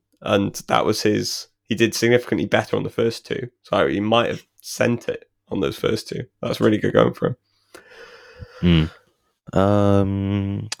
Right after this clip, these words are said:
Speaker 2: who we got? We got Jamie Lowry, twenty-fourth. Uh, yeah.
Speaker 1: Team-, teammate
Speaker 2: Pretty good.
Speaker 1: Owen Robson, twenty-sixth as well. Uh,
Speaker 2: Twenty-sixth.
Speaker 1: so excited to
Speaker 2: And
Speaker 1: see
Speaker 2: then
Speaker 1: what
Speaker 2: your
Speaker 1: they
Speaker 2: boy
Speaker 1: can do
Speaker 2: wedged
Speaker 1: on,
Speaker 2: in
Speaker 1: uh,
Speaker 2: between
Speaker 1: on the
Speaker 2: them.
Speaker 1: team side. <laughs> Yeah.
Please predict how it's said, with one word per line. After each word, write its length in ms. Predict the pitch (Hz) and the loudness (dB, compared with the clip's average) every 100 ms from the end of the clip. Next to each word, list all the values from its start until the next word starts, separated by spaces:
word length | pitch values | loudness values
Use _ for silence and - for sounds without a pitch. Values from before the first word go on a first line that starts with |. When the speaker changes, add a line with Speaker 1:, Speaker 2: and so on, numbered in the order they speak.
| - | -6
Speaker 2:
who 80 | 90 | -2
we 100 | 85 | 2
got? 160 | 82 76 | 2 2
We 60 | |
got 200 | 80 85 - - | 2 2 0 0
Jamie 680 | - 127 131 135 131 127 - | 4 4 6 6 6 4 0
Lowry, 540 | 113 117 120 120 123 - | 0 2 4 6 4 0
twenty-fourth. 680 | - 113 - 131 135 - - _ _ _ _ _ _ _ _ _ | 0 2 4 6 6 4 -12 _ _ _ _ _ _ _ _ _
Uh, 520 | - 87 87 85 85 85 - _ _ | 0 2 4 4 4 0 -6 _ _
yeah. 200 | 92 101 123 - | 2 2 2 0
Speaker 1:
Team-, 180 | 107 104 - | 0 0 -4
teammate 0 | |
Speaker 2:
Pretty 340 | - 107 104 | 0 4 6
good. 220 | 131 107 104 | 6 4 4
Speaker 1:
Owen 60 | |
Robson, 400 | 104 107 104 107 | 4 4 2 -6
twenty-sixth 800 | 104 107 107 - - 123 123 - | -4 -2 -4 -6 0 0 0 -6
as 160 | 107 101 | -6 -2
well. 480 | 110 113 110 117 - - - | 0 0 0 -4 -10 -20 -8
Uh, 100 | - | -2
Speaker 2:
Twenty-sixth. 540 | 87 90 110 131 - | 0 4 6 4 2
Speaker 1:
so 60 | - | -6
excited 320 | - - 107 | -6 0 0
to 20 | - | 4
Speaker 2:
And 40 | |
Speaker 1:
see 40 | 87 | 4
Speaker 2:
then 100 | 85 | 4
Speaker 1:
what 40 | |
Speaker 2:
your 40 | 90 | 4
Speaker 1:
they 60 | |
Speaker 2:
boy 220 | 107 101 98 | 6 8 8
Speaker 1:
can 60 | 95 | 6
do 20 | |
Speaker 2:
wedged 200 | 101 107 | 6 6
Speaker 1:
on, 40 | 107 | 4
Speaker 2:
in 40 | |
Speaker 1:
uh, 40 | |
Speaker 2:
between 280 | 92 - 107 | 2 2 2
Speaker 1:
on 40 | 107 | 4
the 60 | 113 | 4
Speaker 2:
them. 140 | 113 | 2
Speaker 1:
team 100 | 110 | 0
side. 260 | - 110 107 | -2 -4 -4
<laughs> 80 | - | -6
Yeah. 160 | 196 | -6